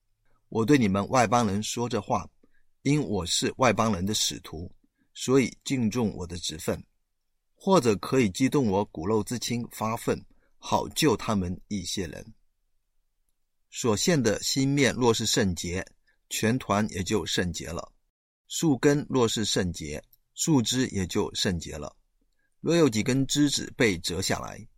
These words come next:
你这野橄榄得接在其中，一同得着橄榄根的肥枝，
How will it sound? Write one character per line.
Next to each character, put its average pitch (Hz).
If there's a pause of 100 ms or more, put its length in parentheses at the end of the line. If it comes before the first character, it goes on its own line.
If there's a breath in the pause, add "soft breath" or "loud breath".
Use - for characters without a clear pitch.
(300)
你 113
这 131
野 101
橄 110
榄 107 (200)
得 98
接 117
在 95
其 -
中， 139 (460)
一 143
同 117 (120)
得 107
着 104
橄 104
榄 92
根 110
的 95
肥 85
枝， 143